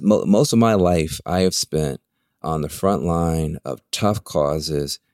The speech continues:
in tough communities, working on tough issues, you know, from the hood, uh, to Appalachia, uh, to Native American reservations, to the border. And most of the time, I've been able to find some way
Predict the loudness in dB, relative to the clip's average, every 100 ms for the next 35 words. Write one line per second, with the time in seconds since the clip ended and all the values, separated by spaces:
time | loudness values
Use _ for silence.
0 | _ -12 -10 -2 -2 -2 -2 2 2 0
1 | -2 -6 -2 0 0 -4 -8 -6 -4 -2
2 | -2 -2 -2 -4 -4 -8 _ -4 -2 0
3 | 2 2 2 4 4 2 -6 _ _ -8
4 | -6 -4 -4 -4 -2 0 2 2 0 0
5 | 0 -4 _ _ -8 -6 -2 -2 0 2
6 | 4 4 2 2 0 0 0 0 0 -2
7 | -2 -4 -10 -4 2 2 2 -2 -8 _
8 | _ _ _ _ _ 2 4 4 4 2
9 | -4 _ 4 6 6 2 -4 -4 -2 2
10 | 4 4 2 -2 -10 _ _ _ _ _
11 | -6 -2 2 2 4 2 2 2 2 0
12 | 0 2 0 -2 2 4 4 2 -4 -2
13 | 2 4 2 -2